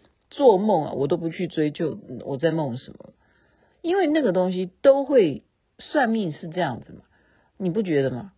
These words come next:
他会跟你讲说，哦，你其实哦，你的个性其实是比较内向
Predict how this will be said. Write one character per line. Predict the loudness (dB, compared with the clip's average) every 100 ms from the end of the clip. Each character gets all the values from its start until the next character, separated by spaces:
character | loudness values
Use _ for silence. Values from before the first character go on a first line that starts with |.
| _
他 | -8 -6
会 | 0 0 -2 _
跟 | -4 -2
你 | -4
讲 | -8 -12
说， | -8 -8 -10 _ _ -20 _ -8
哦， | -2 0 -2 -4 -14 -20 -20 _ _ _ _ _
你 | -8
其 | -8 -6 -4
实 | -4 -6 -8 -12
哦， | -14 -16 -20 _ _ _ _ _ _ _ _ _ -20 -20 _ _ _
你 | -8 -6
的 | -4 -4 -4 -6 -10 -14 _ _ _ _ _ _ _ _ _ _ _ _ _ _ _ _
个 | -4 0 0
性 | -2 -4 -6 -8
其 | -12 -6 -6
实 | -6 -8
是 | -10 -10
比 | -10 -8
较 | -8 -6
内 | -6 -6
向 | -8 -12 -14